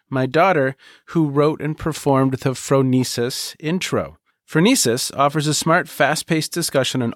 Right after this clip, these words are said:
all things leadership. My guests are scholars and practitioners, and we cover timely, relevant topics and incorporate practical tips designed to help you make a difference in how you lead and live.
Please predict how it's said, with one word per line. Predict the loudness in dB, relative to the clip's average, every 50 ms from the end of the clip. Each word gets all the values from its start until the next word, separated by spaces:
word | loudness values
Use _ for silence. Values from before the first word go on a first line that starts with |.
| -4
all | 0 2 2 2 2 0
things | -2 -2 -4 -2 -2 -2 -4 -6 -6 -8 -10 -8
leadership. | -8 -6 -6 -6 -6 -6 -8 -10 -12 -14 _ _ _ _ _
My | -6 -4 -4 0
guests | 2 2 2 2 2 2 0
are | 0 0
scholars | 0 -2 0 2 4 4 4 4 4 2 0 -2 -2 0
and | 2 2 2 2 0 0
practitioners, | 0 0 -2 -2 -2 -4 -4 -4 -2 -2 -2 -2 -2 -4 -4 -6 -10 -14 -18 -20 -20 -20 -8 -2
and | 2 2
we | 2 2
cover | 2 2 0 0 0
timely, | -2 -4 -4 -4 0 0 2 2 2 2 2 2
relevant | 2 2 4 4 4 4 2 0 -2 -2
topics | -2 0 0 0 0 -2 -6 -4 -4
and | -4 -4
incorporate | -4 -4 -6 -6 -4 -4 -4 -6 -6 _
practical | -12 -6 -2 0 2 0 0 -2 -6 -6 -4 -4 -6
tips | -6 -4 -2 -2 -2 -2 -4 -8 -10 -12 -16 -20 -20 -20 -20 _ -2
designed | 0 2 4 4 4 2 2 2
to | 0 0
help | 0 0 0 0 -2
you | -2 0 2 4 4 2 2 0 -6 -12 _ _ _ -20 -20 _ _ _
make | -2 -2 0 0
a | 2
difference | 2 2 2 2 0 0 0 0
in | 0
how | 0 2 2
you | 2 2 2 0 0 0
lead | -2 -2 -2 0 0 0 0 0 -2 -4 -6 -8 _ _ _ _ _ _ _ _ -6
and | -4 -2 -2 -2 0
live. | 0 0 0 -2 -4 -10 -16 -20 -20